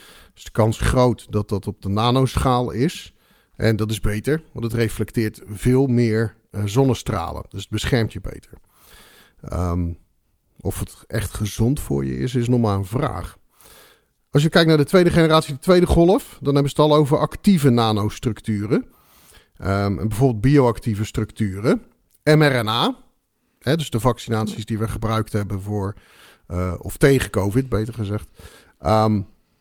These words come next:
die zijn al gebaseerd op dat soort technologieën. Eh, en dan heb je het dus over dat die materialen of die dingen die jij programmeert op nanoschaal ook een functie krijgen.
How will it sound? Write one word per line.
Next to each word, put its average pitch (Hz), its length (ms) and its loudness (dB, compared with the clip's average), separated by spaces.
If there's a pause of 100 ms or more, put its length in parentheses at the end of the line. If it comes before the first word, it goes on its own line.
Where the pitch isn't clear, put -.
(120)
die 135 120 0
zijn 135 160 4
al 127 80 4
gebaseerd 113 460 2
op 147 80 -4
dat 165 140 4
soort 139 160 -2
technologieën. 147 640 2 (320)
Eh, 98 500 -6
en 107 60 -4
dan 113 120 0
heb 117 100 0
je 117 60 -2
het 107 80 -4
dus 107 200 -4
over 101 420 -2 (420)
dat 107 400 -2
die 101 580 -6 (260)
materialen 113 640 -2
of 117 120 -4
die 104 120 -6
dingen 110 240 -2
die 120 100 -2
jij 104 120 -2
programmeert 110 480 0
op 110 80 -10
nanoschaal 101 800 -4 (300)
ook 104 440 -4
een 107 220 -6
functie 170 420 2
krijgen. 104 460 -4